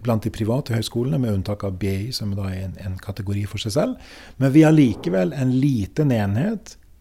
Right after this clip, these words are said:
när vi sammanlignar med de statliga. Så jag tror det att en må vara tillräckligt stor för att ha slagkraft och allikevel bevara de små mötepunkterna, de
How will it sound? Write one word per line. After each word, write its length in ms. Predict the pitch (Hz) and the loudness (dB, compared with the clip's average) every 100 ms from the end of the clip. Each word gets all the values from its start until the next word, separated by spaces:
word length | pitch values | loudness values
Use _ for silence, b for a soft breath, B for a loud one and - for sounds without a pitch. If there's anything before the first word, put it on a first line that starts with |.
| - | -2
när 100 | 131 | 0
vi 60 | |
sammanlignar 520 | 123 131 110 101 120 143 | 2 2 2 0 0 -2
med 140 | 143 | 0
de 100 | 151 | -2
statliga. 460 | - 127 - 82 73 - - - B B B B B - | -2 -4 -6 -14 -16 -20 -20 -20 B B B B B -2
Så 80 | |
jag 80 | 143 | 0
tror 160 | 202 185 | 2 4
det 100 | 151 | 4
att 160 | 147 B B | 2 B B
en 120 | 135 | 0
må 100 | 135 | 2
vara 160 | 127 117 | 2 0
tillräckligt 760 | - 143 - 135 - 120 110 | -4 -4 -2 -4 -4 -6 -4
stor 500 | - - 143 208 233 | -4 -4 -2 0 -2
för 180 | 156 104 | -4 -4
att 40 | |
ha 80 | 95 | -4
slagkraft 760 | - 107 98 - 180 214 - - | -4 -6 -6 -6 -8 -8 -18 -18
och 180 | - 120 | -4 0
allikevel 500 | 131 135 - 135 139 | 2 2 0 -4 -4
bevara 580 | 110 123 104 139 185 175 | -2 -2 0 -2 -2 -2
de 240 | 131 123 | -2 -2
små 420 | - 120 117 143 | -2 -2 -2 0
mötepunkterna, 840 | 131 107 - 110 120 120 - 156 | -2 -4 -6 -10 -8 -10 -8 -6
de 220 | 147 117 | -4 -6